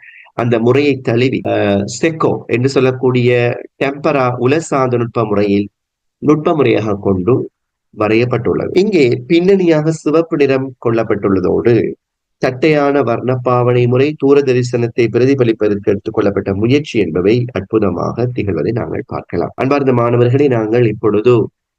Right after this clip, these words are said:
அஹ், பார்க்கின்ற இந்த நிலப்படம் வெசந்தர ஜாதக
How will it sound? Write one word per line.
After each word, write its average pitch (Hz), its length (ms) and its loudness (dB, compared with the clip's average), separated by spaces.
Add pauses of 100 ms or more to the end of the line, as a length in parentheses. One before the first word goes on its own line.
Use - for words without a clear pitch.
அஹ், 104 220 -2
பார்க்கின்ற 123 600 -2
இந்த 110 460 0
நிலப்படம் 127 640 0 (800)
வெசந்தர 143 640 0
ஜாதக 107 460 -2